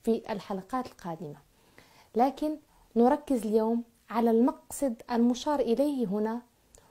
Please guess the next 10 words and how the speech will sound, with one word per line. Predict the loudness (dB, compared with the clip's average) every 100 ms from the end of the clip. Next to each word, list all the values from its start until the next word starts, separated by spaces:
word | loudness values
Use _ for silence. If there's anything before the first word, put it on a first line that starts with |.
| 2
والتعليل | 2 4 4 4 4
واضح | 4 4 2 0 -6 -12 -6
كما | -4 -2
يظهر. | -4 -6 -10 -14 _ _ _ _ _
فالمقصد | -14 -10 -10 -10 _ _ _ _ 2 2 2 -2 -8 -8 _ _ _ -4
الأسمى | -2 0 -2 0 -2 0 -2
للصوم | -8 -4 -2 0 2
هو | 4 2 -2 _ _ _ _ -10
التقوى، | -10 -4 -2 -2 -2 -6 -8 _ _ _ _ -4
الأمر | 0 2 4 2